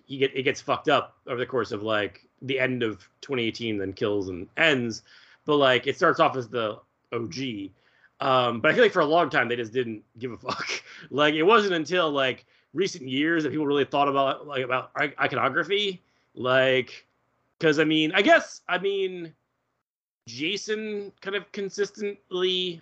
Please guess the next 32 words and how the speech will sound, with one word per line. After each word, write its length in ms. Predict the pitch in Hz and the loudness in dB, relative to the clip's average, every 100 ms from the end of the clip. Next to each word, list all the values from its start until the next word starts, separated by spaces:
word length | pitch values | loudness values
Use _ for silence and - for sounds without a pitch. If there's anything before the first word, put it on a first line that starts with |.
| - | -2
like, 260 | 143 135 | -2 -2
kind 180 | - 160 | -2 0
of, 200 | 143 131 _ _ _ _ _ - | 0 -2 _ _ _ _ _ -10
it 60 | |
was 160 | 143 143 | -4 0
always 240 | 147 147 | 4 2
kind 140 | 135 143 | 2 0
of 180 | 131 - _ _ _ _ _ _ _ _ _ _ _ _ | -2 -6 _ _ _ _ _ _ _ _ _ _ _ _
from 400 | 175 165 165 - _ _ _ _ _ _ | 4 4 4 -2 _ _ _ _ _ _
the 160 | 170 139 | 2 2
previous 540 | - 156 175 165 165 | -2 -6 -4 0 -2
film, 320 | - 160 165 160 | 2 2 4 4
they 100 | 139 | 4
were 80 | |
just 120 | 139 143 | 4 0
kinda 120 | 135 | -4
carried 320 | - 139 131 | 2 4 6
over, 260 | 135 143 135 | 4 4 4
like, 320 | 117 113 - _ _ _ _ _ | 2 0 -6 _ _ _ _ _
from 180 | - 135 | -4 -4
three 160 | 127 139 | -2 0
to 80 | 131 | 0
four, 340 | 131 135 131 | 2 4 4
it 60 | 123 | 4
has 280 | 131 117 | 2 2
the 260 | 117 120 117 | 0 0 0
axe 380 | 120 120 - - | -2 -2 -4 -10
hit 280 | - 139 110 | -6 -4 -4
in 140 | 113 117 | -4 -4
it, 220 | 113 - | -4 -8
and, 220 | 110 110 | -10 -6
like, 320 | 110 110 - | -4 -4 -8